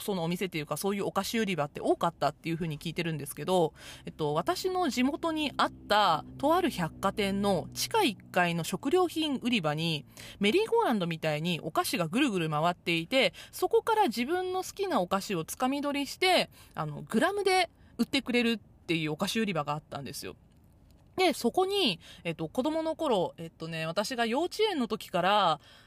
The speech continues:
え、亡くなるまで、小学校五年生の時まで一緒に住んでいた祖母がいるんですけど、祖母がね、そこの百貨店がすごく好きで、買い物によく一緒に連れて行ってくれてたんですね。で、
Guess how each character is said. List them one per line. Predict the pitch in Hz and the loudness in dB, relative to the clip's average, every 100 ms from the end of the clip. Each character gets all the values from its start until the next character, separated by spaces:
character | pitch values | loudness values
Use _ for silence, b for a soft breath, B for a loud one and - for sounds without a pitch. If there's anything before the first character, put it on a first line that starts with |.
| B | B
え、 | - - | -12 -4
亡 | 196 | -2
く | 254 | 0
な | 277 | 2
る | 285 | 2
ま | 240 | 0
で、 | 170 | 0
小 | 269 294 | 0 0
学 | 359 | 0
校 | 233 | -2
五 | 185 180 | -2 -2
年 | 233 | -2
生 | 254 190 | -2 -2
の | 165 | -4
時 | 160 156 | -6 -6
ま | 147 | -6
で | 143 | -4
一 | - 165 | -4 -2
緒 | 233 | 0
に | 247 | 0
住 | 285 | 0
ん | 277 | 0
で | 180 | 0
い | |
た | 160 170 151 - | 2 4 4 2
祖 | - | 0
母 | 392 269 | 2 4
が | 170 | 2
い | |
る | 160 165 | 0 -4
ん | |
で | 151 | -6
す | - | -6
け | 151 | -6
ど、 | 147 | -6
祖 | - 381 | -6 -2
母 | 508 | 0
が | 285 180 | 2 0
ね、 | 151 160 | 0 -2
そ | 208 | -4
こ | - 254 | -4 -2
の | 269 269 | 2 2
百 | 254 240 | 0 -2
貨 | - | -2
店 | 247 247 240 | -2 0 -2
が | |
す | 233 233 | -2 -4
ご | 156 | -8
く | 175 | -6
好 | - | -8
き | - 170 | -6 -2
で、 | 156 151 - B B | 2 2 -2 B B
買 | 294 | 0
い | 311 | 0
物 | 311 302 | -2 -4
に | 277 | -2
よ | 285 | -2
く | - 170 | -4 -6
一 | |
緒 | - | -4
に | 190 190 | -6 -4
連 | 208 | -4
れ | 233 | -4
て | 240 | -4
行 | 226 | -8
っ | |
て | 147 | -12
く | 143 | -14
れ | 147 | -14
て | - | -14
た | 107 | -14
ん | |
で | 82 | -14
す | - | -12
ね。 | 147 185 _ B B 370 | -12 -12 _ B B -8
で、 | 381 | -8